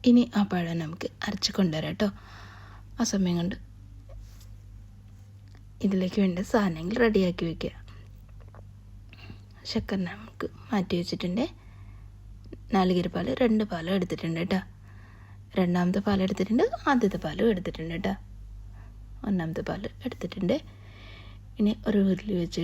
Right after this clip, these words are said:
എടുക്കുക. അതിലേക്ക്, ഏ, ഒരു രണ്ട് മൂന്ന് ടേബിൾ സ്പൂൺ നെയ്യ് ഒഴിച്ച് കൊടുക്കുക. നെയ്യ് ഒഴിച്ച് കൊടുത്ത ശേഷം നമ്മൾ പഴമില്ലേ, നമ്മൾ മിക്സിയുടെ ജാറിൽ ഇട്ടിട്ട് പേസ്റ്റായിട്ട് അരച്ച് കൊണ്ടുവന്നിട്ടുണ്ട്.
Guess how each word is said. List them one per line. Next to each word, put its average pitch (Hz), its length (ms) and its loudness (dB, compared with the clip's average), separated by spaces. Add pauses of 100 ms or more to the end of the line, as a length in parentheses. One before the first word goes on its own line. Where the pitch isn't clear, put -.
എടുക്കുക. 226 280 0 (480)
അതിലേക്ക്, 175 400 2 (500)
ഏ, - 80 -2 (680)
ഒരു 208 100 4 (100)
രണ്ട് 196 220 6
മൂന്ന് 254 240 8
ടേബിൾ 190 240 4
സ്പൂൺ 277 140 4 (1300)
നെയ്യ് 175 300 6
ഒഴിച്ച് 156 300 -2
കൊടുക്കുക. - 280 -4 (2000)
നെയ്യ് 226 180 8
ഒഴിച്ച് 175 240 4
കൊടുത്ത - 300 0
ശേഷം 220 320 4 (280)
നമ്മൾ 196 200 4 (100)
പഴമില്ലേ, 190 480 2 (260)
നമ്മൾ - 180 -2 (480)
മിക്സിയുടെ 185 440 4
ജാറിൽ 175 260 0 (120)
ഇട്ടിട്ട് - 320 -4 (320)
പേസ്റ്റായിട്ട് 214 580 4 (560)
അരച്ച് - 300 -2
കൊണ്ടുവന്നിട്ടുണ്ട്. 165 680 0